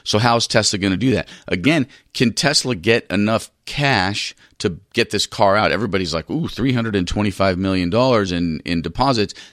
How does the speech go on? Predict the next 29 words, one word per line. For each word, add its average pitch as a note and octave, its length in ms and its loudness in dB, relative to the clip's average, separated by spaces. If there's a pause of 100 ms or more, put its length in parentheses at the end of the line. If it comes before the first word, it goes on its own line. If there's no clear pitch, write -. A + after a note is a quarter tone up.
(160)
Uh, E2 240 2
that's G2 300 -2
about, F2+ 360 -2 (280)
I D2+ 80 -10
don't F2+ 100 -6
know, D#2 200 -6 (200)
two C3+ 220 0
months G#2+ 340 -2
worth F#2+ 220 -4
of E2+ 120 -4
cash G2 360 -2
burn, B2 460 -2
according A2+ 560 -4
to A2 220 -8 (300)
what's - 200 0
happening A2 360 2
over A2 240 0
at G2 100 -2
Tesla. A#2+ 440 0 (280)
So, B2+ 460 6
and A#2+ 180 4
then D#3+ 360 4 (400)
the A#2 100 0
big, C#3 300 0 (260)
uh, F#2 260 2
elephant A2+ 520 0
in G#2 180 0
the F#2+ 140 0
room F2 480 -2